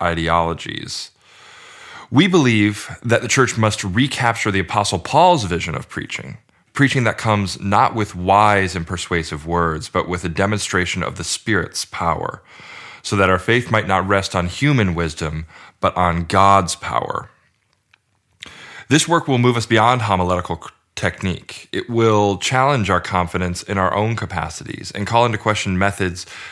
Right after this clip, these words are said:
that have subtly shaped our vision of the sermon and elevated human power.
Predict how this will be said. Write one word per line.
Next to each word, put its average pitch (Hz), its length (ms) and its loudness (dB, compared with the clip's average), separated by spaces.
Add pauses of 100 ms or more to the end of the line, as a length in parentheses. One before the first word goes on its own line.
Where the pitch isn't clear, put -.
that 101 140 0
have 98 120 0
subtly 120 440 2
shaped 113 420 0
our 92 200 0
vision 92 400 -2
of 98 260 0
the 90 80 -4
sermon 80 420 -4 (340)
and 92 220 -4
elevated 90 600 2
human 82 320 -4
power. - 600 -4